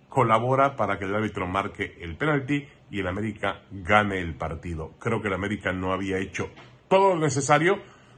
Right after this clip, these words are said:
para ganar el juego. Es verdad que fue un poquito mejor, pero hasta ahí nada más.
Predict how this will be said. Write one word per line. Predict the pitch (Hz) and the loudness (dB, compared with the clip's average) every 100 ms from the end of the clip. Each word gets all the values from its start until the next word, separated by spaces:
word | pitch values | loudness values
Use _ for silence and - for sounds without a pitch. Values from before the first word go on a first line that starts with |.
| _ | _
para | - 110 | 2 2
ganar | 101 101 104 | 4 2 0
el | 95 | -2
juego. | 95 87 78 - - _ - - - _ - | -4 -6 -8 -14 -20 _ -20 -20 -20 _ -14
Es | - 143 139 226 | -10 -8 -6 2
verdad | 180 156 156 156 | 4 8 6 6
que | |
fue | 131 143 | 0 2
un | 143 | 2
poquito | 120 120 123 | 2 -2 0
mejor, | 110 92 95 76 - _ _ - | 0 0 -2 -4 -12 _ _ -10
pero | 95 | -8
hasta | 92 - | -6 -4
ahí | 92 | -4
nada | 101 98 78 | 0 0 0
más. | 73 82 - - - - | -4 -4 -4 -10 -14 -20